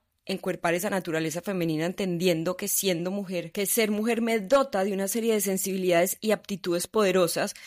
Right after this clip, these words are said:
que me han permitido navegar la existencia desde ahí.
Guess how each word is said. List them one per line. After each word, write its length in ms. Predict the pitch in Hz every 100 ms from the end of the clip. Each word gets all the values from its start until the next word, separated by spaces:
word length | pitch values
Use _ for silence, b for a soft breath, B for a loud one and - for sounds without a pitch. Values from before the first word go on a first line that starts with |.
| B
que 120 | - 208
me 80 |
han 100 | 175
permitido 460 | 165 190 214 185 170
navegar 380 | 190 190 165 156
la 100 | 160
existencia 640 | - 185 - 160 160 185 190
desde 480 | 190 175 156 151
ahí. 240 | 151 180